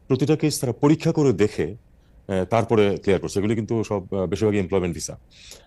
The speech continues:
আহ, অথবা ফ্যামিলি রিউনিয়নের প্রশ্ন। এখন, আহ, অনেক ক্ষেত্রেই দেখা গেছে যে যেখানে, আহ, হয়তো কোনো একজন দুইজন বা তিনজন লোককে চাকরি দিতে পারে, সেখানে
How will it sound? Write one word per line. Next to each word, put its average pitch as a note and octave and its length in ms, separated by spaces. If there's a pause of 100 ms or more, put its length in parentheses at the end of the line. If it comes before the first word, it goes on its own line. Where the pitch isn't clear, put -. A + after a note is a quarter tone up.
(140)
আহ, F2+ 480
অথবা F#2+ 680
ফ্যামিলি F2 260
রিউনিয়নের D#2 380
প্রশ্ন। D2 300 (440)
এখন, A#2 460
আহ, G2 140 (320)
অনেক D3 220
ক্ষেত্রেই F#3+ 280
দেখা F#2+ 180
গেছে E2 320 (420)
যে G#2+ 240
যেখানে, C3+ 460 (520)
আহ, G#2+ 520
হয়তো A#2 240
কোনো A#2+ 180
একজন A#2+ 440 (840)
দুইজন B2+ 520
বা D3+ 80
তিনজন C3+ 320
লোককে B2+ 260
চাকরি A2+ 280
দিতে G#2 200
পারে, D#2+ 280 (880)
সেখানে C3+ 380